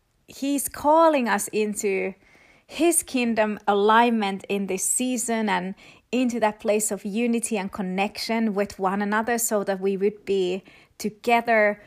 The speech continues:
declaring His glory. And, uh, I have been praying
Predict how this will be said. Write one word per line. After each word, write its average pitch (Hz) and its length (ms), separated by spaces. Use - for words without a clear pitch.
declaring 208 840
His 214 360
glory. 202 680
And, 202 220
uh, 196 260
I 302 140
have 370 200
been 523 220
praying 311 600